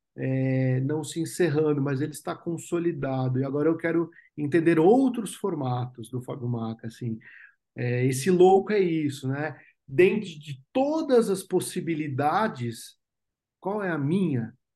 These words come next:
possibilidade? Qual é o meu sonho agora? Qual é o meu desejo agora? Claro, com a, falando em trabalho, com a caligrafia, sim,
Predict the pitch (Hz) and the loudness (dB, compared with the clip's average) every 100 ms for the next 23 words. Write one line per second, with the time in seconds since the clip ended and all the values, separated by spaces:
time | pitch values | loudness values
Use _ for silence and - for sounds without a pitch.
0 | _ 110 - 117 113 110 110 107 - 131 | _ -14 -10 -4 -4 -2 -6 -6 -10 -6
1 | 147 147 127 127 - 160 160 127 123 127 | -4 -2 -2 -4 -4 -2 -2 -2 0 2
2 | 139 123 - 131 131 135 131 123 117 110 | 0 -2 -6 -4 0 0 0 0 -2 -2
3 | 135 165 - 123 120 131 139 127 - _ | 0 2 0 -4 -4 -4 -4 -8 -12 _
4 | _ _ _ 160 160 139 123 147 147 131 | _ _ _ 0 2 2 0 -2 -4 -6
5 | - 139 139 147 135 139 120 120 147 135 | -10 -4 -2 -2 -2 -2 -2 0 0 0
6 | 123 127 127 131 127 123 120 - 127 143 | -2 -4 -4 -4 -4 -4 -6 -8 -6 -2
7 | 165 113 - 135 170 | -2 -2 -6 -4 -4